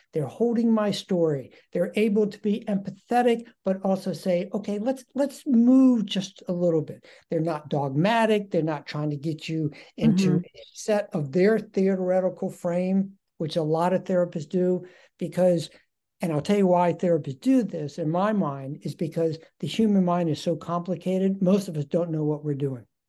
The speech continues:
Speaker 2: Mm.
Speaker 1: So as a way, we default to some sort of theoretical or dogmatic frame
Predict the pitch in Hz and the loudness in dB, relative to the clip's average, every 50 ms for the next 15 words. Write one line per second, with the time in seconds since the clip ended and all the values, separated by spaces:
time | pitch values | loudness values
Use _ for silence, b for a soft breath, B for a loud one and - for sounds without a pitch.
0 | _ _ _ - 208 202 202 190 185 180 175 175 175 170 175 165 _ _ - - | _ _ _ -4 0 0 2 2 2 2 2 2 0 0 -2 -6 _ _ -8 -2
1 | 185 170 170 - - 180 190 180 156 175 170 170 190 226 247 254 240 214 190 180 | -2 -2 -2 -2 0 0 0 0 0 -2 0 2 2 2 4 4 2 2 0 0
2 | 175 170 156 175 170 147 175 147 - - - 214 226 226 226 - - 170 151 - | -2 -4 -4 -6 -4 -4 -6 -6 -4 2 4 4 4 4 0 -4 -10 -12 -10 -6
3 | - 175 180 170 - - 185 175 170 165 156 151 151 B B B B B B _ | -4 -2 -2 -2 -2 0 2 2 2 2 2 0 -2 B B B B B B _
4 | _ - 240 220 208 190 180 185 190 180 180 - - 185 160 151 147 143 147 175 | _ -2 2 4 4 4 4 4 4 2 2 0 0 0 0 0 0 0 2 2
5 | 165 175 170 160 170 165 165 156 160 147 131 127 - - - - 233 254 240 196 | 2 2 2 0 -2 -2 -4 -4 -6 -8 -10 -10 -16 -14 -6 -2 0 2 2 2
6 | 151 143 139 139 143 143 | 0 -2 -4 -6 -8 -10